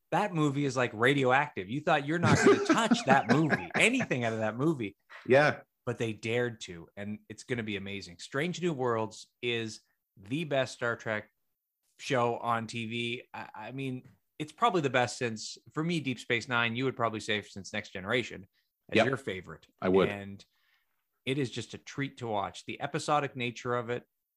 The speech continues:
Speaker 2: I love it.
Speaker 1: Uh, it just seems like they're having fun. The scripts are fun. They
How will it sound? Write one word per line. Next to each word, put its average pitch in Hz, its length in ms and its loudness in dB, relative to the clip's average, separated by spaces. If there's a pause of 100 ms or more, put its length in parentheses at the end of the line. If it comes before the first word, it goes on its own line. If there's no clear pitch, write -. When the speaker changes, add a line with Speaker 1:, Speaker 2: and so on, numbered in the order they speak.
Speaker 2:
I - 60 -4
love 92 240 6
it. 110 80 2
Speaker 1:
Uh, 107 240 0 (340)
it 107 80 -14
just - 160 -8
seems 151 160 -4
like 135 140 -2
they're 110 100 -4 (120)
having 107 140 -10 (120)
fun. 113 460 -2 (180)
The 107 180 -6
scripts - 460 -8
are 123 80 -4 (160)
fun. 110 480 -2 (220)
They 107 260 -2